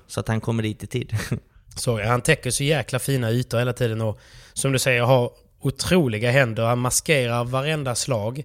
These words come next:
Speaker 1: Ja.
Speaker 2: Eh, det är inte bara att han har bra händer, att han kan lägga bollen var han vill, men det är också det här att han hela tiden, liksom, sent visar med sina händer vart han kommer slå bollen, om det är en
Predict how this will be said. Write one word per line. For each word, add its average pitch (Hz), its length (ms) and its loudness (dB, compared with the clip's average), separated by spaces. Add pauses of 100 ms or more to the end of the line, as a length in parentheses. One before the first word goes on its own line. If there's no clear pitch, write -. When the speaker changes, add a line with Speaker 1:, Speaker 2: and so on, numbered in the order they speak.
Speaker 1:
Ja. 160 80 0
Speaker 2:
Eh, - 560 -6
det - 0 -
är 117 280 0
inte 156 200 2
bara 170 280 8
att - 80 0
han 135 100 2
har 127 60 2
bra 123 280 4
händer, 123 220 2
att 104 80 -6
han 107 100 -6
kan 120 160 -4
lägga 127 280 -2
bollen 131 260 2
var 113 140 0
han 120 80 -2
vill, 113 200 -4
men 117 120 -4
det 131 60 0
är - 20 2
också 131 200 -4
det 135 60 2
här 147 120 2
att 113 140 -2
han 117 180 -2 (360)
hela 135 240 4
tiden, 120 380 0
liksom, 113 340 -2 (640)
sent 120 720 0
visar 127 720 0 (100)
med 127 440 -2
sina 117 340 -4
händer 107 500 0
vart 120 320 0
han 117 100 -6
kommer 113 180 -4
slå 117 240 0
bollen, 107 360 -2
om 123 220 0
det 117 80 -2
är 123 180 2
en 107 260 -4